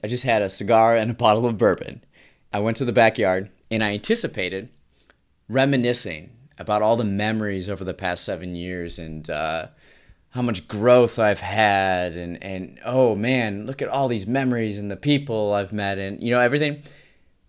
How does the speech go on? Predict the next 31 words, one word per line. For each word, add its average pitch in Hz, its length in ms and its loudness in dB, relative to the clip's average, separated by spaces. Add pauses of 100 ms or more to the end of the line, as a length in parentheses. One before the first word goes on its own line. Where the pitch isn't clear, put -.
(120)
But 139 160 2
it, 135 380 6
it 139 140 2
didn't 196 240 6
happen 143 400 4
that 82 180 0
way. 73 240 -14
And 101 80 -2
I 117 40 6
was 135 100 6
actually 160 260 6
surprised 113 600 2
because 107 400 -4 (1040)
instead, 110 960 2 (640)
I 113 60 -2
found 160 260 2
myself 127 720 -2 (1040)
just 139 160 -6
excited 143 680 0 (680)
for 120 420 -2
right 113 220 0
now 98 340 -4
and 85 120 -10
how 107 180 -2
bright 107 300 0
the 95 80 -8
future 101 520 -8 (100)
is - 300 -16
and 98 360 -4 (420)
understanding 113 1040 -2
that 92 340 0